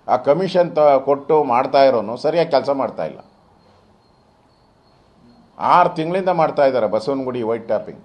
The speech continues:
ಆರು ತಿಂಗಳಿಂದ ಎಲ್ಲ ಟ್ರಾಫಿಕ್ ಜಾಮ್ ಆಗೋಗ್ತಾ ಇದೆ. ಈ ಪಾಡು ಎಲ್ಲ ಕಡೆನೂ ಇದೆ.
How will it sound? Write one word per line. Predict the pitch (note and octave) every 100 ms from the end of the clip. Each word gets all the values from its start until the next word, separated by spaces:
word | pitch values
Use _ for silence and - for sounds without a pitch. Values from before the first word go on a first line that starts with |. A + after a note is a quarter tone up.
| -
ಆರು | A2 D3 D3
ತಿಂಗಳಿಂದ | C3+ B2 B2 A2 F2 - _ _ _ _ _ _ _ _ _ _ _ _ -
ಎಲ್ಲ | G#2 C3+ D#3+
ಟ್ರಾಫಿಕ್ | - - C#3+ D3 A#2
ಜಾಮ್ | A2 A#2
ಆಗೋಗ್ತಾ | A#2+ G2+ F#2+ -
ಇದೆ. | D2 - - _ _ _ _ _ _ _ _ - C3
ಈ |
ಪಾಡು | C#3 C3+ D3+ E3+ E3
ಎಲ್ಲ | G#2+ C3
ಕಡೆನೂ | D#3 D#3 D#3 D3+
ಇದೆ. | C3+